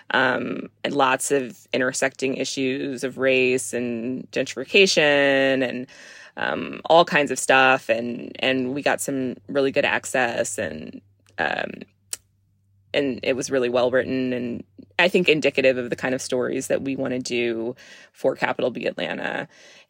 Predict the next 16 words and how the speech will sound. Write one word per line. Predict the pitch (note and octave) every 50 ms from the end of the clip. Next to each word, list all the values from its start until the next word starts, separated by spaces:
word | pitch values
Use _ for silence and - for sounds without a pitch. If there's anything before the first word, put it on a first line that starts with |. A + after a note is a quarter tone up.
| -
And, | - D#3+ D#3+ D#3+ D#3 D#3 D#3 D3+ D3 -
um, | - - C#3+ C#3 C3 C3 C3
on | A#2+ C3+ D3+
the |
national | E3+ F#3+ G3+ A3 - - G3+ G3
site, | - - F3+ E3 D#3+ D#3 D#3 -
we | D#3 D#3+
did | C#3 D3+ C#3
a | C#3+ C#3
really | C3+ C#3+ C#3 C#3+ C3+
good | - C#3+ C3+ C3+
piece | - - - D3+ D3 D3 -
that | D3+ - - - - - -
basically | D#3 F3 - - F4 F4 - G3+ D#3+
looked | C3 C#3+ - - -
at | B2+ - -